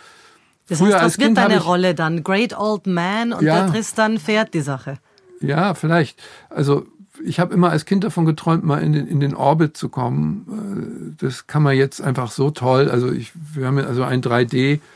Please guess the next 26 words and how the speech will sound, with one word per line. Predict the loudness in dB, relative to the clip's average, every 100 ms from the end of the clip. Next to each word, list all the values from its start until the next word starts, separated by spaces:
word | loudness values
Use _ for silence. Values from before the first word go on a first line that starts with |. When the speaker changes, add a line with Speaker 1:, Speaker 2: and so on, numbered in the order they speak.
| _ _ _ _
Speaker 2:
System, | -10 -10 -6 -2 2 2 0 -4 -6
ein | -2 0
virtu-, | -2 -2 -2
eine | -2 -2 0
virtuelle | 0 2 0 0
Brille, | 0 2 4 4
mit | 2 0
der | -2
kann | 0 0
man | 0 -4
Außenbordoperationen | -2 0 2 2 2 2 0 0 0 -2 -2 -2 -2
an | -4 -6 -6
der | -6 -4
I | 0
S | 0 -2
S | -4 -2
machen. | -2 -2 -2 -4 -6 -20 -20 _
Da | -8 -6
brauche | -2 2 2
ich | 0
eigentlich | 0 -2 0
nicht | 0
mehr | 2 2
hochfliegen | 2 2 0 -2 -2
für | -4 -6
viel | -4 -2 0 -2